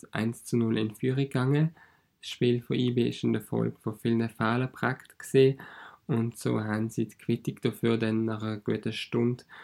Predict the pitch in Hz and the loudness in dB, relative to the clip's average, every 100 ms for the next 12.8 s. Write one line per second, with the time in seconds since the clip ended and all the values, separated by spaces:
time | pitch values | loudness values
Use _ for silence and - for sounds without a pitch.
0 | - - - 117 110 110 110 110 - - | -20 -20 -2 0 0 0 2 0 -2 0
1 | 117 113 120 123 - 104 107 113 123 - | 2 2 -2 -10 -6 -2 0 0 -2 0
2 | 107 - - _ - - - _ - 117 | 0 0 -8 _ -20 -20 -20 _ -2 -2
3 | 117 - - 120 120 127 127 131 120 113 | -2 -10 -4 0 2 2 0 -2 -2 -2
4 | 131 131 - 120 113 117 - 107 113 117 | 0 0 -2 -2 -2 -2 -2 -2 0 0
5 | 113 110 110 - 107 101 110 - - 113 | 0 -2 -2 -2 -2 -2 -4 -4 -6 -4
6 | 101 - 107 117 - 120 - 117 113 - | -2 -2 -2 -4 -4 -8 -6 -6 -6 -8
7 | - 113 - - 131 - 151 170 170 - | -4 -4 -2 -4 -4 2 2 2 0 -18
8 | - - - - - _ 170 123 123 123 | -20 -20 -20 -20 -20 _ 2 4 4 2
9 | 120 117 117 113 110 120 120 _ - 113 | 2 2 -2 -4 -2 -4 -4 _ -2 0
10 | 110 113 110 110 - _ - 117 117 120 | 2 2 0 -2 -8 _ -2 2 2 0
11 | - 113 110 113 - 117 113 110 117 - | -2 0 0 -2 -4 -2 0 0 0 -4
12 | - 120 113 117 - 120 - | -6 0 0 -2 -2 -2 -2